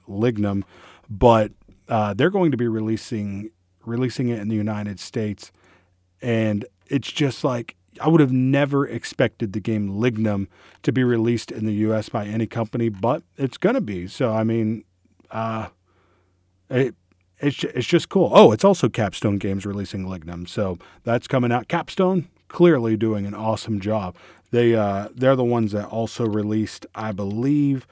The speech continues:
um, the Cole trilogy, and they are maybe the ones that did Arkwright. They've been doing a lot of games here in the U S. Let's check it out and see. They did, yeah, Arkwright, Hashable Connect. They've got this big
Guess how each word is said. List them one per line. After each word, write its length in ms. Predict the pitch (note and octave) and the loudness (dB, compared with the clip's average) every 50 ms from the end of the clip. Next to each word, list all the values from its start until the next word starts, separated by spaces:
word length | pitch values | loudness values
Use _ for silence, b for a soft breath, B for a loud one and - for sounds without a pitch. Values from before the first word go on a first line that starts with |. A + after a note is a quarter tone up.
| b b b b b b b - | b b b b b b b -10
um, 640 | - A2 G#2+ G#2+ G#2 G2+ G2 G2 G2 G2 G2 G2+ - _ _ _ - | -6 -4 -2 -2 -2 -2 -2 -4 -6 -6 -8 -10 -12 _ _ _ -12
the 440 | A#2+ G#2+ A#2 A2+ A2 G#2+ G2+ G#2 - _ | -6 -4 -2 0 0 0 -2 -4 -6 _
Cole 300 | - - D3+ D#3 D3+ D3+ | -4 0 2 2 2 2
trilogy, 720 | C#3+ - - E3 E3 D#3 D#3+ D#3 C#3+ D3+ D#3 D#3 D#3 D3 b b b b b b b _ | 0 0 0 2 2 2 2 0 0 0 0 0 0 -2 b b b b b b b _
and 520 | - A2+ A2+ A2+ A2+ A2 A2 G#2+ G#2+ A2+ - | -6 -4 -2 0 0 0 -2 -2 -4 -4 -6
they 360 | - A#2 A#2+ A#2 A2+ A#2 A#2 G#2 G#2+ - - - | -6 -2 0 0 2 2 0 -2 -8 -16 -20 -14
are 180 | - - A2+ A2 | -8 -4 -2 0
maybe 260 | G#2+ A2+ A#2+ B2 A#2+ | 2 2 2 2 2
the 120 | A2+ A2+ A2 | 2 0 -2
ones 240 | G#2 A2 A2 G#2 | -2 -2 -4 -4
that 120 | G#2+ G#2+ F2 | -6 -8 -10
did 160 | F2 G#2 F2+ | -10 -12 -12
Arkwright. 640 | - - A#2+ A#2+ B2 - - - B2+ A#2+ B2 B2+ G#2+ | -10 -2 0 2 0 2 4 4 6 6 6 4 2
They've 140 | A2+ B2+ C3+ | 0 2 2
been 140 | D3 C#3 C3 | 4 2 2
doing 200 | C3 B2 A#2 A2+ | 2 2 2 2
a 100 | G#2 G2+ | 2 0
lot 520 | G2 G2 G2 G2+ G#2+ B2 C#3 C#3+ C3 A2 | 0 0 -2 0 2 4 4 4 2 0
of 140 | A2 G#2+ F#2 | -6 -8 -6
games 320 | F2+ G#2 F#2+ G2 G2+ F#2+ | -6 -6 -4 -6 -6 -6
here 140 | - - G#2+ | -6 -4 -4
in 80 | G#2 G2+ | -2 -2
the 100 | G2+ G2 | -4 -4
U 160 | G2+ G2+ G2 | -4 -4 -4
S. 240 | F#2+ G#2 G#2 - b b b b b b b - | -4 -4 -6 -8 b b b b b b b -8
Let's 160 | C#3+ D#3 D3+ | -6 -6 -4
check 220 | - - F3+ E3+ - | 0 0 2 2 2
it 60 | C#3+ | 2
out 160 | C3 A#2 G#2+ | 2 0 0
and 160 | G#2 G2+ G2 | -4 -8 -10
see. 240 | - - A#2+ F#2+ F2+ | -8 -6 -6 -6 -4
They 220 | F2 G2 A#2+ C#3 | -4 -2 -2 0
did, 260 | C#3 C#3+ C#3 B2 A2 G2+ | 0 0 0 -2 -2 0
yeah, 180 | A2+ A2+ G2+ | -2 -2 -2
Arkwright, 600 | F2 F#2 G#2 A#2 C#3+ C#3+ - - C#3 C3+ C3 A#2 | -2 0 4 4 4 4 4 4 4 4 4 2
Hashable 500 | - - - C#3 C3+ - - - C#3 B2 | -2 0 2 2 2 2 0 -2 -2 -2
Connect. 400 | - - B2+ B2 B2 A2+ - B B B B B B | 0 0 0 2 0 0 -2 B B B B B B
They've 100 | B B | B B
got 140 | - C3 A2 | -6 -4 -2
this 160 | - A2 - | -2 -4 -4
big 540 | - G2+ G2 F#2+ - D3 D3+ E3 D#3+ D3 | -6 -12 -12 -4 0 2 2 4 2 0